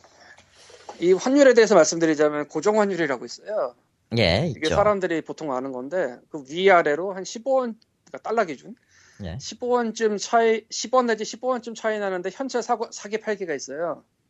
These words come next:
Speaker 2: 살 때 환율, 팔 때 환율입니다,
Speaker 1: 예.
Speaker 2: 말 그대로. 예.
Speaker 1: 그러니까 개인이 살 때가 당연히 비싸고 우리가 은행에 가서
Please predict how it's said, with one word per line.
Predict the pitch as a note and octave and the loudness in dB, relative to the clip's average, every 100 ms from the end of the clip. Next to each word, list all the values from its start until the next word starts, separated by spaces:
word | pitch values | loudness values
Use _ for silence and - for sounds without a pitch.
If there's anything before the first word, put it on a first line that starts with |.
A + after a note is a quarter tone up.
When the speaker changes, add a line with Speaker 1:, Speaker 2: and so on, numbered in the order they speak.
| _ _ _ | _ _ _
Speaker 2:
살 | - - G3 F#3+ | -4 2 4 6
때 | F3+ F3+ | 6 8
환율, | F3 E3 E3 F3+ F3+ | 8 6 4 4 2
팔 | - F#3+ - | 2 0 4
때 | E3 | 4
환율입니다, | D3+ A#2+ F#2+ E2 D#2 D2 C#2+ | 4 2 0 -2 -4 -4 -4
Speaker 1:
예. | |
Speaker 2:
말 | C#2 A#1+ B1 | -4 -6 -10
그대로. | C2 - A2+ G2 C#2+ | -12 -8 -8 -8 -12
예. | C#2 - _ - _ _ - _ _ _ _ _ | -14 -16 _ -20 _ _ -20 _ _ _ _ _
Speaker 1:
그러니까 | - - | -10 0
개인이 | F3+ G3+ A#3 A#3+ A3+ G#3+ G3 | 6 6 6 2 2 2 0
살 | F3+ B3+ B3 | 0 -2 0
때가 | A3+ A3 G#3 G#3 - | 2 4 2 0 -18
당연히 | - F3 F#3 | -8 -6 -4
비싸고 | D3+ - D3+ D#3+ G#3 D3+ | -6 -8 -8 -6 -8 -8
우리가 | C#3 D3 D3 | -10 -6 -4
은행에 | D#3 F3+ E3+ | -2 -2 0
가서 | D3+ D3+ D3 | 0 0 -2